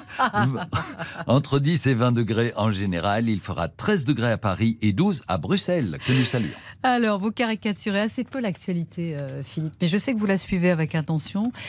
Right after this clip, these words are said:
Speaker 2: Et depuis le début de la pandémie, est-ce que vous arrivez à vous extraire de ce jour sans fin, d'autant que la Belgique est reconfinée depuis ce matin ?
Speaker 1: Hum, hum, hum. Bah non, je suis pas, je suis pas différent des autres.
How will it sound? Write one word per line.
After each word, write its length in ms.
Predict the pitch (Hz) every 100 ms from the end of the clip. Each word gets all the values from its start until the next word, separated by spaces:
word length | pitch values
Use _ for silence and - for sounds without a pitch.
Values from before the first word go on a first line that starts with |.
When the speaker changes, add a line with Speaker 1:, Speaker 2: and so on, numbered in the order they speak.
| - -
Speaker 2:
Et 80 | 185
depuis 320 | 220 - 311
le 80 | 226
début 260 | 196 175
de 60 | 180
la 100 | 175
pandémie, 680 | 180 175 165 170 170 214 247
est-ce 220 | 170 -
que 80 | 226
vous 160 | 220
arrivez 280 | 202 185 185
à 40 | 214
vous 220 | 156 160
extraire 640 | 147 - - 185 190 196
de 100 | 147
ce 200 | 143 151
jour 260 | 147 196 -
sans 180 | 175 147
fin, 380 | - 160 180
d'autant 340 | 180 139 - 202
que 80 | 170
la 80 |
Belgique 400 | 151 180 180 247
est 60 | 190
reconfinée 480 | 180 - 175 190 214
depuis 300 | 170 - 208
ce 120 | -
matin ? 320 | 185 160 139
Speaker 1:
Hum, 160 | 92 82
hum, 140 | 87 71
hum. 200 | 80 65 73 - - - -
Bah 120 | 80
non, 220 | 76 82 127
je 60 | -
suis 160 | - 82
pas, 220 | 82 67
je 40 |
suis 100 | -
pas 120 | 85
différent 340 | 76 76 - 73
des 220 | 69 76
autres. 340 | 139 143 -